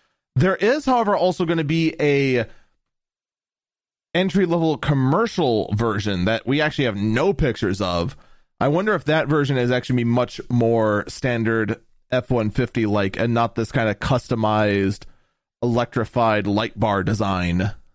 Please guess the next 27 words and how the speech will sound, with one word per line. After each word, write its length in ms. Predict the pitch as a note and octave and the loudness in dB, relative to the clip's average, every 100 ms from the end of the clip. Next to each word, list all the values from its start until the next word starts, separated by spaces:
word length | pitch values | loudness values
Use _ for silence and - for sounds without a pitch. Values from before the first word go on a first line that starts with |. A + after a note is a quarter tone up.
| _ _ _ _ | _ _ _ _
that 160 | B2 A2+ | -4 0
they 100 | A2+ | -2
did 180 | A#2 A2 | 0 -2
with 120 | G#2 | -2
the 180 | A#2 - | -2 -2
F 200 | A2 - | -4 -2
one 140 | G#2+ | -2
fifty 280 | G2+ G#2 G2+ | -2 -2 -2
Lightning. 520 | F#2 G2+ F2+ F#2 F2+ - - _ _ _ _ _ _ _ _ _ _ _ | 0 -2 -2 -2 -2 -4 -10 _ _ _ _ _ _ _ _ _ _ _
But 180 | E3 F3+ | -2 -2
for 100 | F3 | -2
the 80 | E3 | 0
most 240 | A#3+ - | 0 0
part, 460 | A#3+ C4 D4 - - _ _ _ _ _ _ | 0 0 0 -6 -20 _ _ _ _ _ _
it's 480 | F3 C4 - - - - | -2 -2 -6 -14 -16 -6
pretty 160 | D3+ F#3 | -2 0
much 100 | F#3+ | 0
what 100 | G3 | 0
you 80 | G#3+ | -2
expect. 400 | - B3 C4 A#2 | -2 -2 -2 -2
It's 220 | A2+ C3 | -2 0
a, 360 | C3 C#3 C#3 C#3+ - _ _ _ _ - | 0 2 0 -4 -14 _ _ _ _ -6
it's 100 | A2 | -4
an 80 | B2+ | 0
F 160 | C#3+ F3+ | 0 0
one 160 | F3+ | -2
fifty. 440 | D3 E3 A#3 A#3 | -2 -2 -2 -2